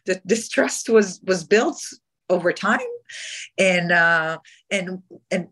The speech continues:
and we are at a very, um, this is really a precarious, uh, moment, I think, where the onus is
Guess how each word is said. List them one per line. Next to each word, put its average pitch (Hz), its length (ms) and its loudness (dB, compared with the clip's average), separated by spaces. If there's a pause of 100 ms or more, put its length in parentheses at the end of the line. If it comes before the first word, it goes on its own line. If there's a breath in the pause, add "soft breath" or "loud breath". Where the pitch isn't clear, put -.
(120)
and 180 220 0
we 190 140 6
are 185 100 6
at 180 80 2
a 180 60 0
very, 208 680 2
um, 160 500 -8 (380)
this 208 260 -6
is 190 160 -4
really 202 240 6
a 190 40 4
precarious, 180 840 0 (160)
uh, 156 220 -2
moment, 165 840 -8 (100)
I 156 100 6
think, 202 500 2
where 156 300 4
the 156 160 0
onus 175 400 0
is 156 180 -10